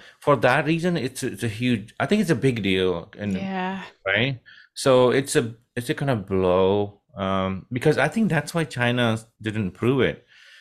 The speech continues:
Speaker 1: Because when we are pushing China's buttons, I mean, of course, they could push the small little button, you know, it's not gonna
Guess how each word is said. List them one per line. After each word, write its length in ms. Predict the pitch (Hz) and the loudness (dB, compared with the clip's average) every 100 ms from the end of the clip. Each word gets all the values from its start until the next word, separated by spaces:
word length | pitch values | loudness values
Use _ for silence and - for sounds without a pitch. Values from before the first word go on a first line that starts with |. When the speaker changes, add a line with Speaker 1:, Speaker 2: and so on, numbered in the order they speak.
| _ | _
Speaker 1:
Because 440 | 120 120 120 110 110 | -4 2 4 2 2
when 260 | 117 123 | 0 0
we 320 | 120 131 135 123 | 0 -2 0 0
are 120 | 110 | -2
pushing 400 | - 120 - 110 | -4 -8 -6 -6
China's 360 | 113 98 104 | -2 -2 -2
buttons, 460 | 98 127 127 107 98 | -2 -2 -2 -4 -2
I 60 | 98 | -4
mean, 180 | 87 | -4
of 160 | 85 - | -6 -2
course, 260 | 110 104 - | 2 2 2
they 120 | 92 | -4
could 380 | - 82 - - | -2 -6 -6 -8
push 280 | 78 - - _ - | -8 -8 -16 _ -16
the 80 | 85 | -14
small 560 | - - 98 87 87 | -12 -6 -2 0 0
little 200 | 90 92 | -2 -2
button, 440 | 90 113 - 82 85 | -2 -2 -2 -6 -4
you 80 | |
know, 140 | 92 101 | -4 -2
it's 200 | 120 120 | -4 0
not 200 | 190 214 | 2 2
gonna 220 | 175 107 | 0 -2